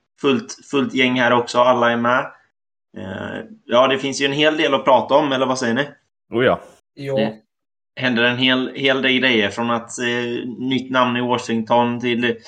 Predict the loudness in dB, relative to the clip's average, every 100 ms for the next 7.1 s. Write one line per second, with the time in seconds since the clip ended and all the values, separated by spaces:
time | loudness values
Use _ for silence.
0 | -20 _ _ _ -6 -4 -2 -2 0 -2
1 | 0 2 4 2 0 -2 0 2 4 4
2 | 4 4 2 2 -2 -2 -2 0 0 -2
3 | -4 -8 -10 -8 -2 -2 -4 -10 -4 -4
4 | -4 -10 -2 0 0 0 2 0 -2 -8
5 | -8 -4 -2 0 -2 0 0 2 2 2
6 | 0 0 -4 -8 -4 0 2 2 2 0